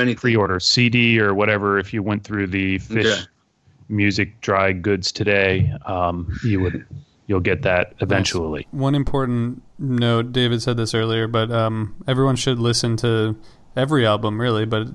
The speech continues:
Speaker 3: but maybe go back and listen to this one with good headphones. That's a really good, um, piece of advice, 'cause you do hear things that are, you know, when producers, for people who don't know a lot about making albums, I guess, that's when you do hear what different producers and different, different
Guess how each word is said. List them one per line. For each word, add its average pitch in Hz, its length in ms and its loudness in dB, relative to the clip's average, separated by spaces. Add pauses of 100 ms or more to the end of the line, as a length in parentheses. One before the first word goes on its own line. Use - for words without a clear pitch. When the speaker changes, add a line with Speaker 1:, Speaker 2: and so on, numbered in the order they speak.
(160)
Speaker 3:
but 120 220 0
maybe 117 280 0
go 117 120 2
back 110 180 2
and 117 80 0
listen 113 180 0
to 117 60 2
this 113 100 0
one 113 140 0
with 110 160 -2
good 117 160 0
headphones. 113 640 0
That's 113 160 -6
a 113 80 2
really 110 200 0
good, 113 400 0
um, 107 240 0
piece 110 240 -2
of 120 60 -6
advice, 113 380 0
'cause 113 180 -2
you 113 60 0
do 110 180 2
hear 107 160 2
things 107 300 -2
that 107 120 -4
are, 104 240 -2 (460)
you 120 100 0
know, 110 140 2
when 113 180 -2
producers, 110 800 -2
for - 160 -4
people 123 240 0
who 117 80 2
don't 117 180 2
know 110 120 -2
a - 20 0
lot 110 160 0
about 113 220 -2
making 110 260 -4
albums, 110 300 -2
I 104 80 -2
guess, 110 260 -2 (760)
that's 117 280 -2
when 117 200 -2
you 110 100 0
do 113 240 2
hear 110 240 0
what 113 240 -4 (240)
different 120 260 -2
producers 110 540 0
and 107 100 0
different, 107 600 -4
different 110 320 -4